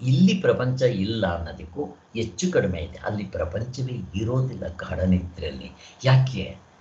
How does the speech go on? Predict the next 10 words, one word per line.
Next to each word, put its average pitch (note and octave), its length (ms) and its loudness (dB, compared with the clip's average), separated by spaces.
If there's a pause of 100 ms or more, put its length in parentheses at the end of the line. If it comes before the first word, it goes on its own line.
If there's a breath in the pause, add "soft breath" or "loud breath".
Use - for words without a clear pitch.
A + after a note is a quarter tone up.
(280)
ಪ್ರಪಂಚ B2+ 360 2
ಸ-, A2+ 120 -2
ಆ A#2+ 340 2
ಹಗ್ಗ C3 400 2 (340)
ಹಾವಿ D#3+ 340 2
ಹಾಕಿಲ್ಲ C#3+ 440 2
ಅಂತ C#3 140 -2
ಕೇಳಿದ್ರೆ B2 420 -4
ಏನ್ A#2 160 -2
ಹೇಳ್ಬೇಕು? A#2 600 -4